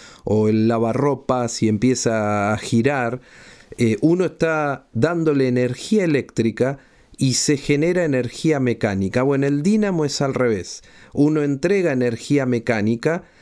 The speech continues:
y en-, y libera o entrega energía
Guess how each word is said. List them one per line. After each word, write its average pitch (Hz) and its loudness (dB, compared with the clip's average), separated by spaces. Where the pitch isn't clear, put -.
y 135 2
en-, 143 -2
y 131 0
libera 147 2
o 131 2
entrega 147 0
energía 135 0